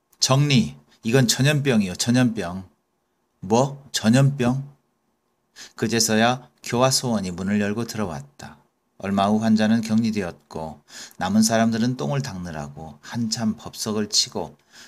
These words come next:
다시 잠을 불러일으키질 못했다. 이튿날 미결감 다른 감방에서 또 같은 증세의 환자가 두셋 발생했다.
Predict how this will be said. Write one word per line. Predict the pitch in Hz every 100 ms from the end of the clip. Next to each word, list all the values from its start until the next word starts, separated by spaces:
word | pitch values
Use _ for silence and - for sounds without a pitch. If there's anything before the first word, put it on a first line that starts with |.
| _
다시 | - 87 - 110 -
잠을 | - 101 113 85 - -
불러일으키질 | - 92 95 92 90 - - 113
못했다. | 76 76 82 73 - - - _ _ _ _ _ _ _ _ _ _ _ _ _ - _ _ - _ _
이튿날 | 107 110 135 131 95 80 73 _ -
미결감 | 107 120 120 127 127 120 120 117 -
다른 | - - 123 107
감방에서 | - 95 98 113 95 76 - 73 71 - _ _
또 | - 135
같은 | - - 127
증세의 | 113 110 113 120 120 127 117 -
환자가 | - 127 110 - - 69 _ _
두셋 | - - 107 107 - _
발생했다. | - 78 76 92 78 71 - -